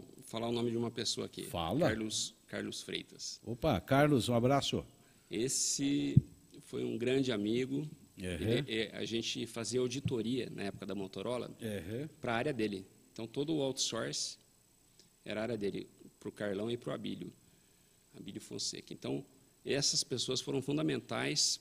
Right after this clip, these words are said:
Speaker 1: pra comentar sobre o nosso trabalho pro pessoal dessa outra empresa que eu fui, pra essa
Speaker 2: Tá.
Speaker 1: multinacional chinesa. Então, foi fantástico isso.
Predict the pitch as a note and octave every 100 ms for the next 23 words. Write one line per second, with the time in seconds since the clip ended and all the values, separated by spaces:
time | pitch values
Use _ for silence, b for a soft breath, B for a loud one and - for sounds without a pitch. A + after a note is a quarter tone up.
0 | - B2+ - E3 C#3+ E3+ D#3+ F3+ D3+ D3
1 | D3 E3+ C#3+ A#2+ A2 A2+ B2 C3+ C#3 -
2 | _ _ _ _ _ _ - B2 - A#2
3 | B2+ A#2+ B2+ C3 - - A2+ A2+ - A2+
4 | A2+ A#2 A2 A2 A2 A2 B2+ - F#2 -
5 | - G2 F#2 - F#2+ G2 G2+ G#2 - G#2+
6 | G#2+ B2+ - - A2 A#2 A#2+ C#3 C3+ -
7 | - _ _ _ _ - C3+ A#2 A2 -
8 | - - -